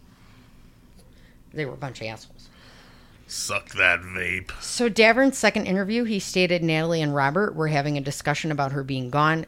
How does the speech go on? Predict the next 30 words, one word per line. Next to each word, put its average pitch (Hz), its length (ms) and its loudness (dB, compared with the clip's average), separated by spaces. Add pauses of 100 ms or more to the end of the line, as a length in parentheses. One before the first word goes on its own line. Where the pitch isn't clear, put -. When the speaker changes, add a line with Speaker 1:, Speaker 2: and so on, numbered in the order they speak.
Speaker 1:
and 160 120 0
that 143 220 -2
Walken 147 340 0
came 139 200 -2
in 135 80 -2
defending 147 420 -2
Natalie, 131 360 -4
which 165 260 -8
matched 117 320 -6
it. 226 120 -8 (1040)
Uh, 156 280 2
Walken 160 340 2
went 151 140 2
outside 175 340 2
and 185 80 0
Natalie 147 320 0
went 127 220 -6
to 135 100 -6
bed. 127 320 0 (960)
In 190 180 2
Robert's 170 440 4 (120)
second 359 440 2
interview, 123 540 -4 (180)
he 226 100 -6
still - 300 2
did 240 160 0
not - 180 0
mention 135 320 -4
the - 140 -10
argument 117 380 -10